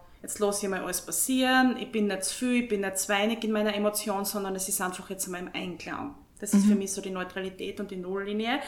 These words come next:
Speaker 1: Aber warum darf's denn da auf und oben gehen und warum wird das dann immer so verurteilt? Oder überhaupt zu fühlen wird generell verurteilt, wenn's halt darum geht, das auch anzusprechen oder das nach außen zu tragen. Man muss es
Speaker 2: Mhm.
Speaker 1: immer still im Kämmerlein
Speaker 2: Ja,
Speaker 1: machen.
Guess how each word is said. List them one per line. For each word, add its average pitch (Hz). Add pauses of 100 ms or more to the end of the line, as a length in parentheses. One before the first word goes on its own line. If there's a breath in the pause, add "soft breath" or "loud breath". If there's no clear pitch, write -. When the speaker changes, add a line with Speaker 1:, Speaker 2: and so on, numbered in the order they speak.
(240 loud breath)
Speaker 1:
Aber 208 (160 loud breath)
warum 240
darf's 202
denn 240
da 226
auf 196
und 214
oben 226
gehen 190
und 196
warum 202
wird 208
das 208
dann 208
immer 208
so 202
verurteilt? 196 (280 loud breath)
Oder -
überhaupt 214
zu -
fühlen 214
wird 196
generell 196
verurteilt, 214 (320 loud breath)
wenn's 208 (180)
halt 202 (440 soft breath)
darum 196
geht, 196
das 196
auch -
anzusprechen 214
oder 208
das 196
nach 196
außen 202
zu 202
tragen. 175
Man 185
muss 202
es 208
Speaker 2:
Mhm. 226
Speaker 1:
immer 208
still 214
im 214
Kämmerlein 208
Speaker 2:
Ja, 202
Speaker 1:
machen. 269